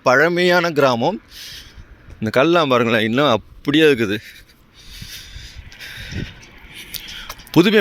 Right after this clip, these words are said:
முக்கியம்தான், ஆனா பழமையை அழிக்காத புதுமை தான் முக்கியம். ஒரு பழமையை அழித்து நம்ம முன்னோர்கள் எப்படி வாழ்ந்தாங்க,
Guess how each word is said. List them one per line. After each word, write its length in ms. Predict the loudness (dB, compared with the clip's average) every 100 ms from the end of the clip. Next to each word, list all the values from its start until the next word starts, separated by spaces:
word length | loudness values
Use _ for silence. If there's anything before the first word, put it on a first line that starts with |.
| 2
முக்கியம்தான், 520 | 0 2 2 2 -2 -8 -16 -18 -4
ஆனா 320 | 0 2 0 -4 0
பழமையை 460 | 2 2 2 2
அழிக்காத 480 | 2 0 2 2 2
புதுமை 320 | -2 0 2
தான் 120 | 0
முக்கியம். 360 | -2 -2 -2 -4 -8 -16 -14 -12 -12 -4 0
ஒரு 140 | 2
பழமையை 440 | 2 2 2 0
அழித்து 640 | 2 0 -4 2 2 2 -2
நம்ம 220 | 0 2
முன்னோர்கள் 380 | 4 4 6 6
எப்படி 240 | 4 2
வாழ்ந்தாங்க, 880 | 4 4 4 4 2 2 2 2 2